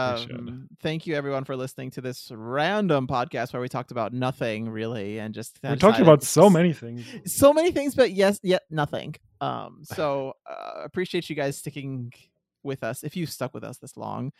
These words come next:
Speaker 2: If you like these kinds of episodes, um, and want to support the show, Chris, what should people do?
Speaker 1: Uh, definitely give us five stars wherever you listen to podcasts so other people can find it.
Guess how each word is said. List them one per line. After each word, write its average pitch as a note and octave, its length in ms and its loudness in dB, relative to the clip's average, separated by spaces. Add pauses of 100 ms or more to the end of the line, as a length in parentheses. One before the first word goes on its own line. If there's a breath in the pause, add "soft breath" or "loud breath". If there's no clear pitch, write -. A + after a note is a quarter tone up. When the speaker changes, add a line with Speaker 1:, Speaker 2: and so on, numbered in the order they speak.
(360 soft breath)
Speaker 2:
If D3 240 -6
you E3+ 320 0
like C#3+ 400 -4
these F#3 180 -8
kinds D3+ 360 -4
of C3 180 -8
episodes, G3 720 -10
um, B2 680 -10 (880)
and C3 400 -4
want C3 200 -6
to C#3 60 -14
support C#3 340 -8
the C3+ 80 -8
show, D#3+ 420 -2 (680 soft breath)
Chris, G#3 280 -2
what G3 160 -4
should G3+ 240 -6
people G3+ 220 -8
do? F3 340 -6 (680)
Speaker 1:
Uh, A2+ 140 -2
definitely C#3+ 300 0
give C3 160 2
us A#2 160 0
five A2+ 280 -2
stars G#2+ 380 -6
wherever G#2+ 320 -8
you G2+ 140 -6
listen G#2 240 -8
to G#2+ 100 -12
podcasts - 680 -12
so - 220 -10
other G#2+ 180 -6
people A2 240 -8
can - 140 -14
find G2 320 -12
it. - 100 -16